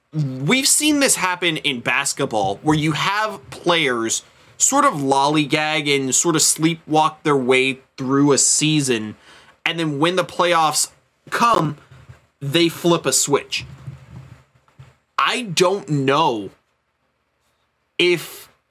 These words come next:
this entire Kansas City Chiefs team can flip a switch,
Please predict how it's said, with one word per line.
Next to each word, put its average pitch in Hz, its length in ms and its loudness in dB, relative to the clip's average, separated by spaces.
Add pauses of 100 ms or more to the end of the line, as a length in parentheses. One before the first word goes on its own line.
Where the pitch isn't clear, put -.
(480)
this 165 320 0
entire 165 380 -2
Kansas 156 400 -4
City 151 320 -2
Chiefs 131 480 -2
team 208 220 -2
can 208 160 -4
flip 214 240 0
a 208 40 0
switch, 233 440 -2